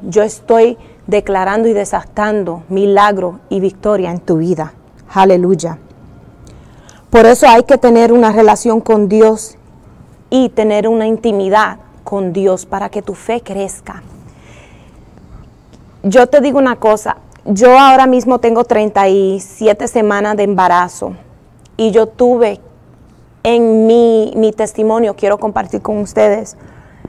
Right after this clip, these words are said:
Yo hubo un tiempo cuando estaba con mi esposo, estuve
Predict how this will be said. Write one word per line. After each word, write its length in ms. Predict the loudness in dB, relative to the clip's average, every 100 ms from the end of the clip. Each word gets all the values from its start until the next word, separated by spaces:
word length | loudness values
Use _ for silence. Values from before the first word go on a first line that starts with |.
| -20 _
Yo 340 | 4 6 6
hubo 140 | 6 2
un 160 | 0
tiempo 540 | 0 -2 0 0 -2 -6 -6
cuando 720 | -2 -2 0 0 0 0 -4 -12 _ _
estaba 320 | -14 -4 -2 -2
con 160 | -4
mi 60 | -6
esposo, 560 | -4 -2 -2 0 -4 -6 -20 -20 -20 -6
estuve 680 | -4 0 2 4 4 2